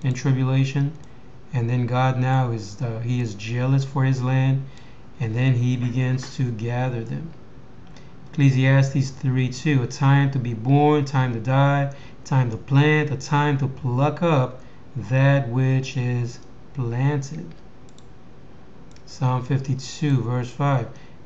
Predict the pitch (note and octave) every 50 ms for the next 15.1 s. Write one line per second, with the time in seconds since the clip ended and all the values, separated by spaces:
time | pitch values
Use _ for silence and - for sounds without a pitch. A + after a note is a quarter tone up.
0 | - - G#2+ B2+ C3+ C#3 C#3+ D3 C#3+ C3+ B2 B2 A#2+ B2 B2+ C3+ C3+ C3+ - C#3
1 | C3+ C3+ C3+ C3+ B2+ A2+ A2+ A2 - - - - C#3+ C#3 D#3+ E3+ F3 D3 B2 A#2+
2 | A#2 A#2 B2 C#3 C3+ - - - - - - - - - - - - - - -
3 | - - - - - - - - - - - - - C3 - - - - D#3 E3+
4 | F#3 F#3+ E3 B2 C3 B2 - - C#3 C3+ C#3 D#3 E3+ E3+ C3 A2+ B2 C3 C3 -
5 | C#3+ C3 A#2+ A#2 - - D#3 D#3 D#3+ D#3 C#3 C#3+ C#3+ C3+ C3 B2 A#2 A#2+ C3+ D3
6 | D#3 D#3 D#3 C#3+ C3 A#2+ A#2 - - - C3 C3+ D3 D#3 D#3+ D3 - - D#3 D3+
7 | D3 C#3 C3 C3 C#3 C#3 C#3 C3+ C3 B2 A2+ C3 B2+ B2 A#2+ A2 A2 A#2 A#2+ C3
8 | C#3 C#3+ D3 D3 C3+ C#3 D3 C#3+ C#3+ C#3+ C#3 C3+ - - - - - - - -
9 | - C3+ C3+ C3+ C#3 C3+ B2+ A#2+ A#2+ B2+ C3+ D3+ E3 F3 F3 F3 F3 - - -
10 | D3+ B2+ A2 A2 B2 C#3+ D3+ D3+ D#3 D#3 D#3 D3+ - - - - - - D3 D#3
11 | F3+ F#3+ D#3+ A2+ G2+ - - - - - - - - - - - - - - -
12 | - - - - - - - - - - C3 B2+ D3+ D#3 D#3 D#3+ D3+ D3 C#3+ C#3
13 | C3+ C3+ C3 C3 C3 C3 - - C3 B2 A#2+ A#2 D3+ D#3+ D#3+ D3+ C#3+ C3+ C3 C3+
14 | C#3 C#3 C3+ C3+ - D3+ C#3 B2+ B2 A2+ - - - - D#3+ D#3+ D3+ C#3 A#2+ A2
15 | A2+